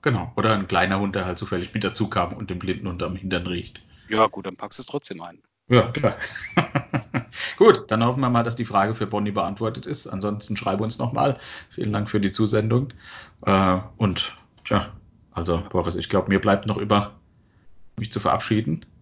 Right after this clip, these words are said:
Speaker 2: Äh, ganz kurz, ich, äh, muss sagen, es, es gab noch zwei andere Zuschauerfragen, die ich, ähm, zur Kenntnis genommen hab. Aber muss leider sagen, äh, der, der Name war,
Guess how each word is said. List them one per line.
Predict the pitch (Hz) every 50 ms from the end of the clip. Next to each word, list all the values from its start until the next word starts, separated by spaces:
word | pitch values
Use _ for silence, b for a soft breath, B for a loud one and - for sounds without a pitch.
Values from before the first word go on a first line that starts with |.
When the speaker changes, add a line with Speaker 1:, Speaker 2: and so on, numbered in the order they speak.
| _ _ _ _ _ - -
Speaker 2:
Äh, | -
ganz | - 107 101 - -
kurz, | - 135 - - -
ich, | - - - - -
äh, | - 98
muss | 98 98 104 -
sagen, | - 110 104 113 120 131 135 113
es, | 95 107 - -
es | - - - -
gab | - 117 135 - -
noch | 143 139 139 - -
zwei | - - - 104 107 113 123 139 147 151 B B B B B B B
andere | - 110 123 135 139 135 135 135
Zuschauerfragen, | - - 139 143 156 - - 123 123 131 135 131 - - 120 127 123 123 127 139 151 156 - - - _ _ _ _ -
die | 95 98 98
ich, | 98 -
ähm, | 82 87 90 90 90 87 90 85 85 _ _ _ _ _ _ _ _ _ _ _
zur | - - 107 104
Kenntnis | - - 107 110 - - 127 123 - -
genommen | - 120 120 120 120 127 123
hab. | 123 127 123 - - B B B B B B B B B B
Aber | B 87 95 101 98
muss | 101 107 107 - -
leider | 101 101 101 107 110
sagen, | - - 110 107 107 107 107 117 117 120
äh, | 80 85 95 92 92 90 90 85 82 82 - _ _ _ _ - - _ _ _ _ _ _ _ _ _ _ _ _ _ - _ b b b b b b b b b b _ _ _ _ _ _ _ - - - _ _ _ _ _ - - - - - - - -
der, | - 95 90 90 90 87
der | - 95 92
Name | 92 92 95 98 107 117 123 123 113
war, | 113 104 101 101 101 98 98 101